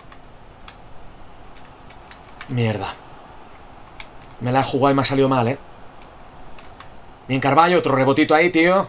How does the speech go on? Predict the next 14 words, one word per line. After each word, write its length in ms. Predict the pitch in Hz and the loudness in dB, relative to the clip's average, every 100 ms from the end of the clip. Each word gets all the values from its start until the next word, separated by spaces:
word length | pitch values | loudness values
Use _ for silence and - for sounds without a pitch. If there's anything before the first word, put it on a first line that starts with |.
| - | 0
Vamos, 300 | 110 117 120 | 0 2 0
hombre, 380 | 147 151 123 - - - - | 2 2 2 -2 -16 -14 -4
que 80 | 117 | 0
antes 220 | 135 151 | 2 2
nos 120 | 156 | 2
marcó 280 | 147 120 151 | 2 2 0
un 80 | 143 | 2
gol 160 | 147 | 4
así, 340 | 127 - 143 101 | 4 2 2 2
¿eh? 260 | 101 147 - - - - - - - - | 0 -4 -8 -20 -20 -20 -20 -20 -20 -14
Tocamos, 380 | - 120 113 - | -4 -2 -2 -2
tocamos 320 | 117 135 117 | -2 0 0
con 160 | 123 | 0
Iker. 400 | 143 147 165 170 | 0 2 4 2